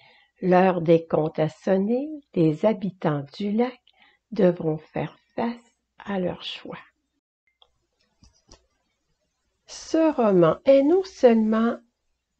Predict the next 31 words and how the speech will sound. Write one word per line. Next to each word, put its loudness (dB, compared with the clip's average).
un 4
appel 4
à 8
la 6
liberté 2
de 2
choisir -2
sa -4
mort, -6
mais 6
aussi 2
un 4
appel 0
au 0
détachement -2
face -6
à -2
certaines -2
valeurs -2
qui -4
nous 0
sont -6
imposées, -4
comme 0
par -4
exemple -2
les 2
mérites 0
de 4
la 0
perfection. -14